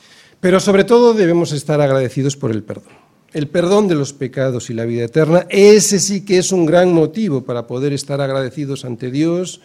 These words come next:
en nuestras oraciones, las de todos los días y las que hacemos en la iglesia, en cualquier forma que oremos. Por eso en tus oraciones,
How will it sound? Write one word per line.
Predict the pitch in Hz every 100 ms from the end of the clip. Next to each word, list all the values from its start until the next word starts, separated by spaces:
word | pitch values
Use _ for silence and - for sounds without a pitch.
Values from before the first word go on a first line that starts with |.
| _ _ _ _ -
en | 160
nuestras | 170 - 170 -
oraciones, | 160 147 - 123 - - _ -
las | 147 143
de | 147
todos | 147 190 175
los | 170 165
días | 196 147
y | 147
las | 135 -
que | 135
hacemos | 180 170 120 120 - _ _ _ _ _ _ _ _ _ _ _ _ _ _ _ 180
en | 127 120
la |
iglesia, | 123 123 165 160 135 127 -
en | 175 175
cualquier | 196 190 233
forma | - 151 123
que | 117 123
oremos. | 110 104 107 _ _ _ _ _ _ _ _ _ _ _ _ _ _ _ _ _ _ _ _ _ -
Por | 135
eso | 151 160
en | 147
tus | 147 147
oraciones, | 135 - 151 170 185